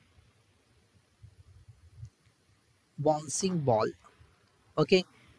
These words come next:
तो यहाँ पर देखो वो ball का हम graphical view देखते हैं कि यहाँ ऊपर से हमने थ्रो किया तो वो नीचे आएगी, नीचे आएगी, ठीक है, Sorry,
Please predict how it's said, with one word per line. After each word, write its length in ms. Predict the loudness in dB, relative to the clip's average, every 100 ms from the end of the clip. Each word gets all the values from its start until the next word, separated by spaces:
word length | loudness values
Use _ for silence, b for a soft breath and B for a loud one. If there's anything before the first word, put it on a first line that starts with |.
| _ 0
तो 40 |
यहाँ 380 | 2 4 6 6 6
पर 180 | 4 4 4
देखो 320 | 4 4 0 2
वो 120 | 2
ball 320 | 6 6 6 4 -4 _ _ _ _
का 160 | 4 4
हम 240 | 2 0 4
graphical 500 | 4 4 2 0 0
view 160 | -2
देखते 300 | 0 0 0
हैं 100 | -2
कि 60 | 0
यहाँ 180 | 0 2
ऊपर 340 | 0 2 2
से 120 | 2
हमने 240 | -4 -2 -2
थ्रो 220 | 4 2
किया 240 | 4 -2 -2 b b b 0
तो 100 | 2
वो 100 | 2
नीचे 320 | -2 0 4
आएगी, 300 | 4 4 -2
नीचे 300 | -4 0 4
आएगी, 360 | 4 4 -2 -2 -10 -20 _ _ _ _
ठीक 120 | 4 6
है, 140 | 4 0 -14 -20 -20 -20 -16
Sorry, 280 | 0 0